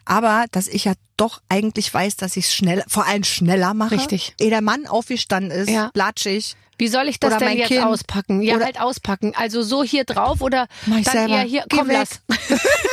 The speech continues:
Speaker 1: Geh weg, lass es los, lass es alles fallen. Lass
Speaker 2: Mhm.
Speaker 1: es alles fallen. Und dann mach ich's lieber selber.
Speaker 2: Mhm.
Speaker 1: Ich bild mir auch ein, dass ich's meistens besser kann. Das ist ganz schlimm.
Speaker 2: Aber reißen wir, Inka, vielleicht Dinge an uns, weißt du, und wir lassen dem anderen keinen Raum?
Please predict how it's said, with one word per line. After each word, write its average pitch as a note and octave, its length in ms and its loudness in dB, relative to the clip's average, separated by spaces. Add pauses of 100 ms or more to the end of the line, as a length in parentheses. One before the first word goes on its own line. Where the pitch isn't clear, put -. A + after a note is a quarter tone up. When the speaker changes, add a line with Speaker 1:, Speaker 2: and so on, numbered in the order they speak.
(340)
Speaker 1:
Geh C#4+ 140 2
weg, C#4+ 180 0
lass C4+ 200 -4
es B3 120 -4
los, A#3 300 0
lass A3+ 140 2
es A#3+ 180 -2
alles A#3+ 280 0
fallen. G#3+ 520 -2
Lass B3 200 4
Speaker 2:
Mhm. G3+ 120 2
Speaker 1:
es G#3 100 -2
alles A3+ 260 -2
fallen. A3 220 0 (420)
Und A3+ 140 2
dann B3+ 100 2
mach B3+ 100 2
ich's C4+ 100 -6
lieber C4+ 220 -2
selber. B3 380 0 (460)
Speaker 2:
Mhm. A3+ 300 2
Speaker 1:
Ich A3+ 120 2
bild A3+ 200 -2
mir A#3 160 2
auch G#3+ 100 0
ein, A3+ 160 2
dass A#3 180 -2
ich's - 180 -6
meistens A3+ 320 0
besser - 380 -4
kann. G#3+ 280 -2
Das G#3+ 180 -4
ist - 160 -10
ganz A3 240 -2
schlimm. A#3+ 360 -4
Speaker 2:
Aber F#3+ 180 0
reißen G#3+ 720 0
wir, G3 240 0
Inka, F#3 380 0
vielleicht F#3+ 420 0
Dinge A#3+ 280 0
an A#3+ 200 0
uns, G3 340 2
weißt G3 200 -2
du, - 40 2
und G#3 100 -2
wir G3+ 100 4
lassen G#3+ 320 2
dem G#3 180 2
anderen A3 340 2
keinen F#3+ 320 0
Raum? F3 520 0